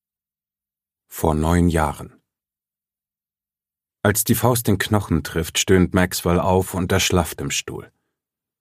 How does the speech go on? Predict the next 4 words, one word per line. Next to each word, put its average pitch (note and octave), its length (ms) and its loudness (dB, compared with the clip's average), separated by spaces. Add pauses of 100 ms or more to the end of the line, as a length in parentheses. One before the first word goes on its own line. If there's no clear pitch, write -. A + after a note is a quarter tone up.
(480)
"Diego", - 480 4 (600)
donnert D2+ 280 0
mein D2+ 160 2
Onkel. D2+ 400 -4